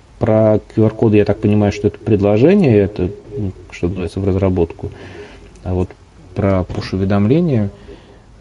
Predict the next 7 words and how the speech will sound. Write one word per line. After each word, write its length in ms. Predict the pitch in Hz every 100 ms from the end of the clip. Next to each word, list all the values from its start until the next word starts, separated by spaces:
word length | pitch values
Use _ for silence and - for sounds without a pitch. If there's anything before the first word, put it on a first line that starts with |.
| -
э, 500 | - 80 78 52 52 - -
что 160 | - 110
тут 140 | 98
можно 240 | 104 92 92
сказать? 480 | - 92 82 78 - - - -
Хорошая 440 | - - 156 160 135
штука. 400 | - 98 95